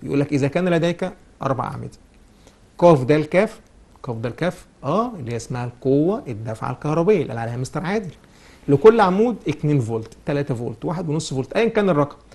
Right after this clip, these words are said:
كيف يمكن توصيلها؟ كيف يمكن إيه توصيلها؟ يعني أوصلهم مع بعض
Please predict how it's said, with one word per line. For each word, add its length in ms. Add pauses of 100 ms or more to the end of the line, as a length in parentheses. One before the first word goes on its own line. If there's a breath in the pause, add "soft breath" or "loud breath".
(300 soft breath)
كيف 260
يمكن 400
توصيلها؟ 580 (100)
كيف 200
يمكن 280
إيه 280
توصيلها؟ 380
يعني 160
أوصلهم 440
مع 140
بعض 300